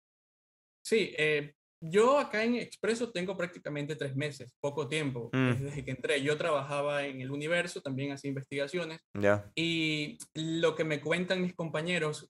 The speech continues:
Speaker 1: eh, que siguen acá y de lo que yo he podido notar es que prácticamente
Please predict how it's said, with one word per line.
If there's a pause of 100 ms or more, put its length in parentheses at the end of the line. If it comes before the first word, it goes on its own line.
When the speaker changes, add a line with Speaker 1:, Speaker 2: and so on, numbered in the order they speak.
Speaker 1:
eh,
que
siguen
acá
y
de
lo
que
yo
he
podido
notar
es
que (200)
prácticamente